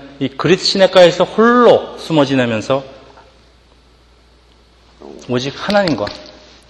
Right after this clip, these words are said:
가까이 하는 시간을 보내고 까마귀가 날라다니는 음식을 먹으면서 하나님만을 의지하는 훈련을 받습니다.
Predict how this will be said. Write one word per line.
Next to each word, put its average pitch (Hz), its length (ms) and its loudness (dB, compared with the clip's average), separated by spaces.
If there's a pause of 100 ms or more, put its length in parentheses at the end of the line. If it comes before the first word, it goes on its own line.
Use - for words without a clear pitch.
(200)
가까이 131 360 0
하는 131 180 -2
시간을 175 340 2
보내고 113 320 -8 (920)
까마귀가 131 460 4
날라다니는 113 560 0
음식을 104 280 -8
먹으면서 98 500 -10 (500)
하나님만을 220 920 0
의지하는 151 340 0
훈련을 175 320 0
받습니다. 120 400 -6